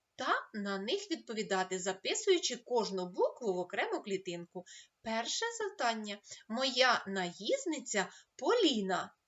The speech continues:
Це так каже перший кінь. Мене звати. Отже,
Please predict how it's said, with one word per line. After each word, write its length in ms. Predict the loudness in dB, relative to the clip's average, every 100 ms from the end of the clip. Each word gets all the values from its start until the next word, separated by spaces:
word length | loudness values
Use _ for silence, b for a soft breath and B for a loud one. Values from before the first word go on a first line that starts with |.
| _
Це 160 | -6 -2
так 240 | -2 -4
каже 260 | -8 -6 -4
перший 420 | -2 0 0 -2
кінь. 360 | -4 -8 -8 -10 B B -2
Мене 560 | 2 2 4 2 2
звати. 1040 | 0 -4 0 0 0 -2 -6 -6 -4 -4 B B B _ -2
Отже, 520 | 0 2 0 -2